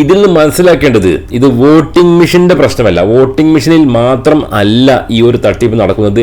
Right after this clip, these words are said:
എന്ന് വളരെ വ്യക്തമാണ്. വോട്ടിംഗ് മെഷീനിൽ മാത്രമായിരുന്നെങ്കിൽ ഭയങ്കര ബുദ്ധിമുട്ടാണ് ഇത്രയും വലിയ തൂത്തുവാരാൻ എന്നതാണ് നമ്മൾ മനസ്സിലാക്കേണ്ടത്. അപ്പൊ ഇത് സിസ്റ്റത്തിൽ ഇരുന്നുകൊണ്ട്, അതായത് ഈ തെരഞ്ഞെടുപ്പ് കമ്മീഷന്റെ സിസ്റ്റം ഉണ്ടല്ലോ, അവരുടെ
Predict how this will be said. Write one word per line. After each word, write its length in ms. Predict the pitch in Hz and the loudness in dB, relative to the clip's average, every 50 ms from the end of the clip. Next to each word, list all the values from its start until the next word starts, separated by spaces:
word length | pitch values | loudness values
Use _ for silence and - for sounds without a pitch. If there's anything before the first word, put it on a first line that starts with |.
| 95 | -2
എന്ന് 160 | 104 113 120 117 95 | -2 -2 -2 0 0
വളരെ 260 | 87 95 98 110 123 120 | -2 -2 0 0 0 0
വ്യക്തമാണ്. 360 | 110 92 110 110 98 85 76 71 - - - - - - - 104 | 0 -2 -2 -2 -2 -2 -4 -6 -8 -12 -16 -16 -14 -8 -2 0
വോട്ടിംഗ് 300 | 120 127 127 - 160 156 | 0 0 2 0 0 0
മെഷീനിൽ 260 | 156 123 170 175 170 165 151 131 | 0 0 2 2 2 2 2 0
മാത്രമായിരുന്നെങ്കിൽ 1000 | 117 120 131 143 151 139 - 185 180 175 165 160 151 147 147 151 147 143 160 160 165 165 143 - - - 110 | 0 0 0 0 0 0 0 2 2 2 2 2 2 0 0 0 2 2 2 2 0 0 -4 -8 -6 -2 -2
ഭയങ്കര 320 | 113 120 127 139 143 151 135 127 | 0 0 0 0 0 0 0 0
ബുദ്ധിമുട്ടാണ് 500 | 123 117 117 139 135 131 151 143 143 139 123 - | 0 0 0 -2 0 0 0 0 0 0 -2 -2
ഇത്രയും 340 | - - 127 131 139 143 135 135 | -4 -2 0 0 2 2 2 0
വലിയ 220 | 131 127 135 143 143 - 139 | 0 0 0 0 0 2 2
തൂത്തുവാരാൻ 680 | 147 170 175 180 - 202 165 147 143 143 147 147 139 113 104 | 2 2 2 2 2 2 2 2 2 2 2 2 0 0 -2
എന്നതാണ് 280 | 123 123 120 131 131 131 | 0 0 0 0 0 0
നമ്മൾ 160 | 123 117 120 113 110 | 0 0 0 0 0
മനസ്സിലാക്കേണ്ടത്. 560 | 95 87 - 107 101 90 98 87 78 69 65 64 - - - - - - - | -2 -2 0 -2 -2 0 -2 -4 -4 -4 -6 -8 -10 -14 -18 -18 -12 -10 -8
അപ്പൊ 100 | 113 135 156 151 147 | -4 0 0 2 2
ഇത് 140 | 143 190 208 208 202 208 - - - - - - - | 4 4 4 2 2 0 -4 -10 -16 -16 -14 -8 -4
സിസ്റ്റത്തിൽ 480 | 165 165 - - - 190 - 202 214 190 | -4 -2 -2 -2 -2 -2 -2 0 2 2
ഇരുന്നുകൊണ്ട്, 400 | 196 170 143 139 117 107 90 78 73 64 - - - - - | 2 4 4 2 2 0 0 -2 -4 -6 -8 -10 -10 -6 -2
അതായത് 220 | 110 117 123 135 143 | 0 0 2 2 0
ഈ 20 | 131 113 | 0 0
തെരഞ്ഞെടുപ്പ് 320 | - 123 127 135 131 143 147 | 0 0 0 0 0 2 2
കമ്മീഷന്റെ 400 | 151 151 151 139 131 151 156 156 - | 2 2 0 0 0 0 -2 0 0
സിസ്റ്റം 260 | 147 135 - - - 156 | -2 0 0 2 2 2
ഉണ്ടല്ലോ, 220 | 131 113 101 104 | 0 0 0 0
അവരുടെ 240 | 107 120 123 123 127 | 2 2 2 0 0